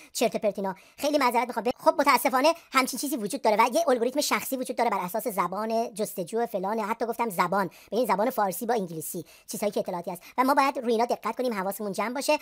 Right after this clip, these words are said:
و خدای نکرده یه بدآموزی نداشته باشه، دنبال همچین چرت و پرتایی خدای نکرده یه عده بگردن و، اه، انشالله که هیچ اتفاقی برای هیچ کسی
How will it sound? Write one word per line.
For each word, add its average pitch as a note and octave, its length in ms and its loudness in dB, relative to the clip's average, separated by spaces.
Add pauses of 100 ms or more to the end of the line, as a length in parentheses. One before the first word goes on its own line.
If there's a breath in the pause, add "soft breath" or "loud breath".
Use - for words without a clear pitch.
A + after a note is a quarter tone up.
(160 loud breath)
و - 40 0
خدای B3+ 180 4
نکرده B3+ 260 4
یه B3+ 140 0
بدآموزی G3 380 0
نداشته A3 280 0
باشه، F3+ 160 -6
دنبال G3 420 -2 (100)
همچین F3+ 240 -6
چرت G3 160 -8
و F#3 40 -12
پرتایی G3+ 440 -8
خدای G3 180 -2
نکرده F#3 240 -8
یه F#3 80 -2
عده F#3 140 -4
بگردن C4 540 0
و، B3 120 4 (340 loud breath)
اه، G3+ 520 -2
انشالله A3+ 280 -2
که C4 200 -2 (160 loud breath)
هیچ C4+ 140 -4
اتفاقی A3 340 -4
برای G3+ 180 -2
هیچ C#4 200 -2
کسی C4 280 -2